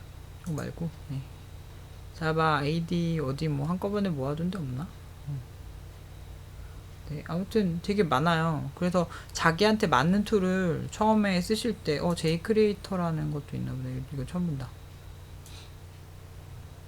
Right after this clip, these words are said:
이게 뭐지? 돈 주고 사는 건가?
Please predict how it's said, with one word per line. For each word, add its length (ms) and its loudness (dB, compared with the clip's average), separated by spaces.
이게 100 -4
뭐지? 680 0
돈 80 -2
주고 140 0
사는 240 0
건가? 320 -4